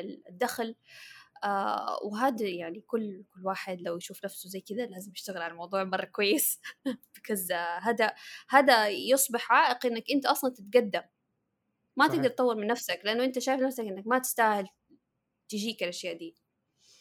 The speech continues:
Speaker 1: وهذا ترى يتعرض له فنانين كتير. أنا ما كنت أفهم إيش يعني imposter syndrome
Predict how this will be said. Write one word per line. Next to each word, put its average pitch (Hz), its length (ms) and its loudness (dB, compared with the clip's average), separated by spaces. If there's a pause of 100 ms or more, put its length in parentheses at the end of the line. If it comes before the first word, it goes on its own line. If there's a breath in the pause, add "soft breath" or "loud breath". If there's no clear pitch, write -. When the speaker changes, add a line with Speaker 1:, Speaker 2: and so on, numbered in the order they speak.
(160 loud breath)
Speaker 1:
وهذا 269 420 2
ترى 370 260 0
يتعرض 277 440 0
له 269 180 2
فنانين 262 400 0
كتير. 277 400 0
أنا 269 100 2
ما 330 120 8
كنت 359 200 0
أفهم 269 500 4
إيش 285 220 0
يعني 214 400 0
imposter 226 440 0
syndrome 247 420 2